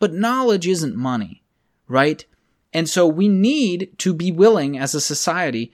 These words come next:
to fund something like nasa or to fund a space agency of any kind so that they can do things that don't make money directly. I mean, we have to, s-, I would, I would hope that, that everyone would be in agreeance that we would want to study Europa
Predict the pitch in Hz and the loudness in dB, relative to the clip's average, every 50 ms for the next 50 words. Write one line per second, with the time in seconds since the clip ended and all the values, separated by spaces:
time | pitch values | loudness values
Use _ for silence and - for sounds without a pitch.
0 | _ _ _ - 160 151 - 175 175 220 254 269 240 - 165 123 117 120 110 110 | _ _ _ -6 -6 -4 -2 -2 0 0 0 -2 -2 -2 -4 -4 -4 -6 -8 -8
1 | 107 107 107 117 110 107 104 - - - 123 131 160 - _ _ _ _ _ _ | -8 -10 -10 -10 -12 -10 -10 -12 -12 -10 -10 -10 -12 -12 _ _ _ _ _ _
2 | 151 160 180 180 - - - 202 240 254 240 208 185 - - - 135 120 120 117 | 0 0 0 0 -4 -4 -2 0 0 0 0 -2 -4 -6 -4 -4 -4 -4 -2 -4
3 | 123 113 110 107 113 107 - - 131 123 127 160 196 220 196 - 120 107 107 110 | -6 -6 -6 -6 -8 -10 -8 -8 -8 -6 -6 -6 -8 -8 -8 -10 -10 -10 -10 -10
4 | 127 151 - _ _ _ _ _ _ _ _ - - - 175 196 208 180 160 143 | -12 -16 -18 _ _ _ _ _ _ _ _ -6 2 4 4 4 4 2 0 -2
5 | 151 156 - _ _ _ _ _ _ - 135 170 208 226 226 - 226 208 - 196 | -4 -4 -6 _ _ _ _ _ _ -2 2 2 2 2 2 0 -2 -2 -2 -2
6 | 196 196 196 - 180 165 160 156 147 - 139 123 - - 143 156 160 - 107 120 | -4 -4 -4 -6 -8 -8 -8 -8 -8 -8 -10 -8 -4 -4 -4 -4 -6 -8 -8 -8
7 | 135 147 - - 143 160 180 220 233 233 233 226 240 254 320 330 320 - 180 143 | -8 -8 -10 -10 -10 -6 -4 -2 -2 -2 -2 -4 -4 -4 -4 -4 -4 -6 -8 -10
8 | 113 - - _ _ _ _ _ _ _ _ _ _ 170 196 226 226 208 - _ | -10 -10 -16 _ _ _ _ _ _ _ _ _ _ 0 0 2 0 -2 -4 _
9 | _ _ - 202 262 269 294 359 370 359 - 370 - - 190 185 180 208 - 208 | _ _ -6 -4 -2 -2 -2 -2 -4 -6 -6 -8 -8 -10 -10 -12 -12 -8 -4 -2
10 | 254 302 294 233 - 175 233 269 269 294 240 - 233 269 262 - 180 196 190 190 | -2 -2 -2 -6 -4 -4 -2 -2 -2 -4 0 0 0 0 0 -2 -6 -6 -6 -6
11 | 196 - 160 170 156 120 - - 202 240 262 240 226 214 196 185 196 190 180 151 | -8 -8 -8 -8 -8 -8 -8 -8 -6 -4 -4 -2 -2 -2 -2 -4 -4 -6 -6 -8
12 | - 151 165 165 165 156 - 143 123 123 143 147 143 131 117 113 117 131 143 170 | -8 -8 -8 -8 -8 -8 -6 -6 -6 -4 -6 -6 -6 -8 -10 -8 -6 -6 -6 -6
13 | 165 - 160 147 - 156 143 143 135 127 123 117 107 107 104 110 107 | -8 -8 -12 -8 -6 -6 -6 -6 -6 -6 -6 -6 -6 -8 -8 -12 -14